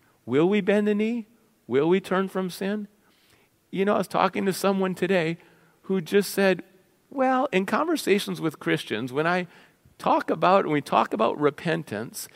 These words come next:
the attitude is kinda like, 'Yeah, I don't think I need to repent. Maybe some other people do, but I don't really think I've got much repenting to do.'" And I thought, "Well, what an interesting attitude.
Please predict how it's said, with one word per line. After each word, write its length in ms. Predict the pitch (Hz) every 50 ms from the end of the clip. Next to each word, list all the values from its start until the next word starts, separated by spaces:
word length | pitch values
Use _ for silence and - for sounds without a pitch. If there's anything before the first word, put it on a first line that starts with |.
| - - -
the 200 | 139 - 170 175
attitude 460 | 190 220 269 339 233 - 185 170 151
is 120 | 156 147 -
kinda 300 | - 160 170 170 175 160
like, 300 | 156 151 151 151 - - -
'Yeah, 600 | - 139 151 165 190 202 208 208 214 214 208 202
I 80 | 190 208
don't 200 | 233 233 220 202
think 180 | 220 196 -
I 140 | 151 156 196
need 200 | 208 185 147 127
to 80 | 120 107
repent. 420 | 101 95 - 92 85 98 95 - _ _ _ _ _ _ _ _ _ _ -
Maybe 380 | 143 165 196 226 254 254 294 -
some 220 | - - 113 127
other 160 | 139 143 131
people 320 | 92 101 87 76 - 82 -
do, 240 | 78 69 76 78 - _
but 140 | - - 101
I 120 | 135 156 180
don't 160 | 190 147 131
really 160 | 143 135 127
think 220 | - 127 120 -
I've 180 | - 101 127 120
got 160 | 113 117 -
much 220 | 104 104 98 - 82
repenting 520 | 80 - - 82 73 69 - 69 62 62
to 120 | - 65
do.'" 220 | 58 62 62 65 - _ - - - - - - - - - _ _ -
And 100 | 165 170
I 60 | 151
thought, 220 | 156 - 190 156 165
"Well, 160 | 156 156 139
what 200 | 123 123 135 147
an 140 | 160 175 180
interesting 540 | 190 196 190 - 202 190 - - 233 214
attitude. 580 | 233 240 254 277 285 - - - 71 78 -